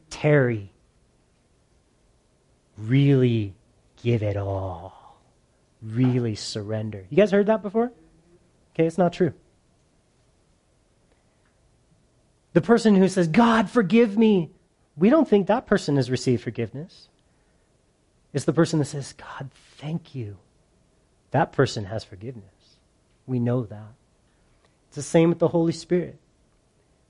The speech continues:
The person who says, "God, give me your Holy Spirit," uh, <coughs> that's not gonna work, guys. The guy that said, the person that says, "God, thank you that Jesus, you are exalted into heaven.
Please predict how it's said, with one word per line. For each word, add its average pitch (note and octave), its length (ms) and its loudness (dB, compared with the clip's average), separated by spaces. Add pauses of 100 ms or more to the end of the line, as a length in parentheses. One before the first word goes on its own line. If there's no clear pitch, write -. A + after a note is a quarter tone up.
The C#3 60 -14
person E3 320 2
who D#3 60 4
says, C#3+ 300 -4
"God, G#3 400 2
give B3 120 -6
me A3+ 120 2
your G3+ 100 2
Holy G3 220 2
Spirit," F3+ 520 0
uh, D3+ 280 -4 (420)
<coughs> - 640 -10
that's - 140 -4
not D#3 120 4
gonna D3+ 140 4
work, D#3 220 2
guys. A#2+ 340 -8 (1500)
The C3+ 60 -8
guy D#3 300 2
that D3+ 160 0
said, C#3+ 240 -2
the D3+ 80 0
person F3+ 320 0
that D#3 80 -2
says, C3+ 320 -8
"God, - 400 -6 (300)
thank D3+ 360 -2
you G2 180 -18 (1400)
that A#2+ 180 -6
Jesus, D3 580 0
you C#3 180 4
are B2+ 120 4
exalted C3 760 0
into C3 180 -4
heaven. A2 540 -6